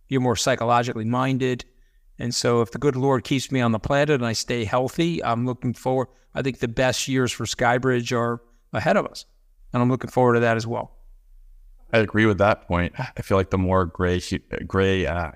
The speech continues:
Speaker 2: hairs I get in my beard, um, the better my performance is in my investment portfolio. It's a, almost a direct correlation, a one-to-one.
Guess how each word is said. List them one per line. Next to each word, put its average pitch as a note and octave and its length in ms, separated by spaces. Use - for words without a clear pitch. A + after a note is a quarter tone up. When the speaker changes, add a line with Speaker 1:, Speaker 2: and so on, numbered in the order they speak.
Speaker 2:
hairs G2+ 300
I E2+ 100
get F2 200
in D#2+ 40
my E2 180
beard, E2+ 560
um, D#2 340
the E2+ 80
better E2+ 220
my D#2+ 140
performance E2+ 580
is D#2 140
in D#2 80
my D#2 100
investment D#2 380
portfolio. D2+ 580
It's - 140
a, - 340
almost G2+ 260
a E2+ 40
direct F2 260
correlation, D#2 600
a - 80
one-to-one. D#2+ 580